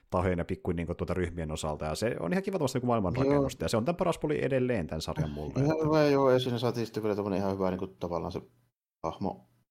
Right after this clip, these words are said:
Speaker 2: semmonen, tai vähän semmoista niinku aikaa tavallaan näyttää niitä muitakin hahmoja, kun se,
Speaker 1: Mm.
Speaker 2: tota, Andor oli siellä kanissa putkessa ja sitten tota,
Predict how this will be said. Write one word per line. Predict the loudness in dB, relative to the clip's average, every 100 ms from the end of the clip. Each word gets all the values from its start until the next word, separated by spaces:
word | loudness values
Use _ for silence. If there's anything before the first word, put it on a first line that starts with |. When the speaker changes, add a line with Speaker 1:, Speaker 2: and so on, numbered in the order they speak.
| _ _ _ _ _ _ _ -6
Speaker 2:
semmonen, | -4 -2 -2 -2 -10 0
tai | 2
vähän | 4 4
semmoista | 2 0 0
niinku | 0 2 4
aikaa | 4 4 2
tavallaan | 2 2 2 4 2 2 -2 -2
näyttää | -2 0
niitä | -2 -2
muitakin | -2 -2 -2 -4
hahmoja, | -4 -4 -4 -6
kun | -4
se, | -6
Speaker 1:
Mm. | -6 -14 _ _ -18
Speaker 2:
tota, | -4 -2 -4 -6 -4
Andor | 0 0 0
oli | 0 0
siellä | 0 -2
kanissa | -2 -2 -2 -4 -6 -10 _
putkessa | -10 -8 -8 -6 -6
ja | -6
sitten | -6 -10 -16
tota, | -16 -6 -4